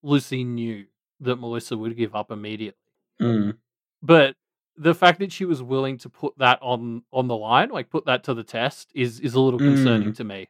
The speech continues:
Speaker 1: I, I don't know.
Speaker 2: Yeah, no, a hundred percent,
Speaker 1: I,
Speaker 2: I would say.
Speaker 1: I mean, s-, s-, speaking of the five-minute thing, like, I, I love how, so, like, she sort of says, "Oh," you know, like, she, she makes the deals of the duel and says if she doesn't give up in five minutes, then, uh, I'll take on some of her pain.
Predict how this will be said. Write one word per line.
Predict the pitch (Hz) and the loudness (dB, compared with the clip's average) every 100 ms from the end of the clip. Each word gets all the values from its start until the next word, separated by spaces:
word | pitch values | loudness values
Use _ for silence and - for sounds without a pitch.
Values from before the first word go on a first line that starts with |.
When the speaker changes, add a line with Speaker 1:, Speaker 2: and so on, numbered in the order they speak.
| _ | _
Speaker 1:
I, | 127 123 | -2 0
I | 120 | 2
don't | 110 | -2
know. | 95 _ _ _ _ | -6 _ _ _ _
Speaker 2:
Yeah, | - 127 107 - - | -8 -2 -2 -4 -4
no, | 131 113 | 0 2
a | 127 | 4
hundred | 175 - | 2 2
percent, | 202 117 135 | -6 -4 -2
Speaker 1:
I, | - _ - | -4 _ -8
Speaker 2:
I | 98 | -8
would | 98 | -6
say. | - - 127 | -10 -10 0
Speaker 1:
I | 170 | 0
mean, | 196 | 0
s-, | 170 - | -12 -18
s-, | - _ _ | -20 _ _
speaking | - 214 214 262 | -2 -2 0 -4
of | 170 | -2
the | |
five-minute | - 156 131 120 135 | 4 8 6 4 -10
thing, | - 110 104 | -10 -18 -8
like, | 123 131 | -2 0
I, | 143 143 | 2 2
I | 143 | 4
love | 147 180 | 6 6
how, | 175 151 120 - _ _ _ - | 6 6 6 2 _ _ _ -10
so, | - 170 - _ 175 | 2 2 2 _ 4
like, | 151 143 | 4 4
she | 170 | -4
sort | 196 | -2
of | 165 | -2
says, | - 151 131 - - _ _ _ - | 2 2 2 -4 -20 _ _ _ 6
"Oh," | 151 131 117 | 8 8 6
you | 117 110 | -2 -12
know, | 104 - | -16 -4
like, | 151 | -4
she, | - 170 | -2 -6
she | 151 156 | -6 -4
makes | 143 151 - | 0 0 -2
the | 127 | -12
deals | 131 123 123 117 | -2 -2 -2 -6
of | 110 | -10
the | 113 | -10
duel | 165 214 165 | -2 4 4
and | 127 | 4
says | 110 123 113 | -2 -4 -4
if | 110 | -8
she | - | -2
doesn't | 123 113 | -2 -4
give | 113 | -2
up | 117 - | 0 0
in | 110 | -4
five | - 110 101 | 0 0 0
minutes, | 139 143 127 - | -2 0 -2 -4
then, | 135 113 107 | -6 -4 -4
uh, | 104 107 | -8 -8
I'll | 113 | -10
take | - 120 110 | -6 -6 -6
on | |
some | 107 113 | -12 -12
of | 104 | -12
her | 107 | -10
pain. | - 185 170 | 0 0 0